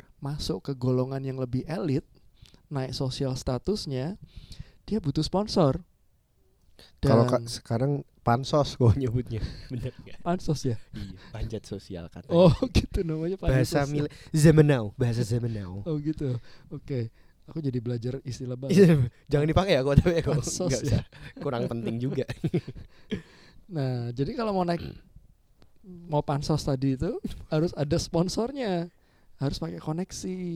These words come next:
Speaker 1: gitu ya. Punya, punya kenalan yang
Speaker 2: Kenalan,
Speaker 1: orang
Speaker 2: kenalan.
Speaker 1: atas. Nanti kalau dia udah
Speaker 2: Acknowledge.
Speaker 1: endorse kamu,
Speaker 2: Iya.
Speaker 1: kasih rekomendasi, ah, udah
Speaker 2: Bisa,
Speaker 1: langsung
Speaker 2: gampang.
Speaker 1: dikasih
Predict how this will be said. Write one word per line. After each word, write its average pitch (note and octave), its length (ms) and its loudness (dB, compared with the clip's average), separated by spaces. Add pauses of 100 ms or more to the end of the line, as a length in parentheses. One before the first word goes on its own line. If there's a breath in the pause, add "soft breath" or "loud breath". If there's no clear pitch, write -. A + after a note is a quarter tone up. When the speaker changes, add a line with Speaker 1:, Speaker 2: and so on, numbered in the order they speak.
Speaker 1:
gitu C3+ 200 -8
ya. B2+ 220 -4
Punya, D#3 420 -4
punya D3+ 260 -6
kenalan D3 500 -4
yang D#3 180 -2
Speaker 2:
Kenalan, - 80 -8
Speaker 1:
orang D3 200 -2
Speaker 2:
kenalan. B2+ 220 -4
Speaker 1:
atas. C3+ 380 -2 (540 soft breath)
Nanti E3+ 240 -6
kalau E3+ 200 -2
dia D3 200 0
udah C3 260 0 (1080 soft breath)
Speaker 2:
Acknowledge. - 140 -10
Speaker 1:
endorse E3+ 640 8
kamu, G3+ 420 0
Speaker 2:
Iya. F#3+ 140 -4 (160)
Speaker 1:
kasih D#3 320 -4
rekomendasi, E3 760 -2 (400 soft breath)
ah, D#3 340 -8
udah E3 220 -4
Speaker 2:
Bisa, C3+ 160 -10
Speaker 1:
langsung D3 280 -4
Speaker 2:
gampang. D3+ 280 0
Speaker 1:
dikasih D#3 160 2